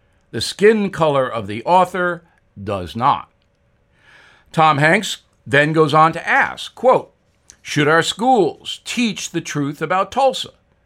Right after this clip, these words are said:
Yes. And they should also stop the battle to whitewash curriculums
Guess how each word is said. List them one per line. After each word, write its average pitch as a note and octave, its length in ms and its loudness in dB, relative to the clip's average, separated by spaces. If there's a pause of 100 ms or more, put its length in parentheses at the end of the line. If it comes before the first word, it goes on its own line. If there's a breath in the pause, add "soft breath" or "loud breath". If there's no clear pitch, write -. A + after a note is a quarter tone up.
(140)
Yes. - 600 -4 (520)
And D3 140 2
they C#3+ 80 4
should C3 160 -4
also D3 300 2
stop - 580 0
the D3 80 -6
battle C3 320 0
to D#3+ 100 -6
whitewash C3 680 -4
curriculums D#3 840 -6